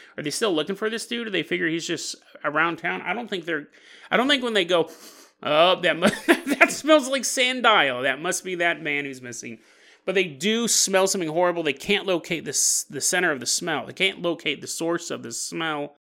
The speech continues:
And then at one point, an employee's going about his business, and he opens up a storage room. He goes inside, drip,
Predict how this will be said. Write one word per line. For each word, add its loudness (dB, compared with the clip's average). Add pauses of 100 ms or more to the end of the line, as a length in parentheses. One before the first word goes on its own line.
(1080)
And -6
then 0
at -2
one -2
point, -2
an -2
employee's -2
going -2
about 2
his -6
business, -6
and -4
he -8
opens -4
up -8
a -6
storage 4
room. -12 (440)
He -8
goes 4
inside, 0
drip, -6